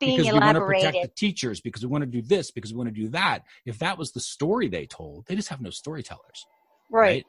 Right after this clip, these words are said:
Speaker 2: And meanwhile,
Speaker 1: Right.
Speaker 2: the Republicans have great storytellers to the point where they've literally created fantasies that don't exist. But they, it doesn't
Speaker 1: Right.
Speaker 2: stop them from telling stories 'cause they're very good at it. I just wish they'd use their powers for good. Um,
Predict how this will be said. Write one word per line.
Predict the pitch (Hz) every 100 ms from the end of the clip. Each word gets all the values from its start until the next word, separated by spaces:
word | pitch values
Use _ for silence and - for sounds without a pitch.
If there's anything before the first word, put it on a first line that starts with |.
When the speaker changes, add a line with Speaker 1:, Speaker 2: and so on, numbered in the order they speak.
| -
Speaker 2:
And | 117
meanwhile, | 135 202 -
Speaker 1:
Right. | 113
Speaker 2:
the |
Republicans | 110 - 156 135 110 104 -
have | - 110 95 - 87 _
great | 85 113 -
storytellers | - 65 - - - - - -
to | 220
the |
point | - 170 131
where | 131
they've | 127 107
literally | 107 120 117
created | - 107 95
fantasies | 87 78 78 80
that | 76
don't | 71 67
exist. | 69 147 - _ _ _ -
But | -
they, | 64 -
it | -
doesn't | 131 143
Speaker 1:
Right. |
Speaker 2:
stop | - 123
them | 131
from | 127
telling | 110
stories | - 180 - -
'cause | 92
they're | 87
very | 76 73 113 104
good | 92 139
at | - -
it. | _ _ _ _ _ _ _
I | 101
just | 107
wish | 110
they'd | 101 90
use | 90
their |
powers | 82 85 - - _ _
for | - 65 _ -
good. | 101 - _ _ _ _ _ -
Um, | 117 117 107 101